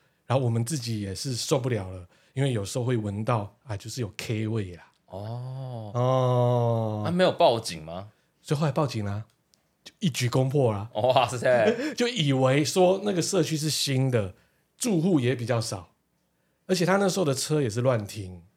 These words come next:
Speaker 1: 所以那整个就是很奇怪。你今天同一，同一栋这样有个八加九，而且那时候我们连社区，那时候连管委会都还没有成立。
Speaker 2: 哦，因为人还没有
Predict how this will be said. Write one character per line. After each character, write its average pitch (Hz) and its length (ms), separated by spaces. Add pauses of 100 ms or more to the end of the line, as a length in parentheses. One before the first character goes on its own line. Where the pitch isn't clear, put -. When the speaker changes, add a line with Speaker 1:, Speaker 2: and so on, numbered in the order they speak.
Speaker 1:
所 180 160
以 - 20
那 185 120
整 135 180
个 120 80
就 135 100
是 151 120
很 120 100
奇 113 380
怪。 117 220
你 110 120
今 139 140
天 160 100
同 123 240
一， 143 60
同 123 280
一 123 40
栋 120 260 (280)
这 156 120
样 127 60
有 107 80
个 113 100
八 110 200
加 110 180
九， - 140
而 - 80
且 165 140
那 170 60
时 151 120
候 120 180 (320)
我 131 80
们 131 160
连 135 140
社 147 380
区， 143 640
那 151 80
时 139 100
候 143 80
连 120 140
管 127 140
委 127 80
会 113 140
都 110 80
还 104 120
没 95 100
有 95 80
成 95 160
立。 - 40
Speaker 2:
哦， 95 80
因 139 60
为 170 80
人 120 180
还 107 160
没 127 100
有 104 220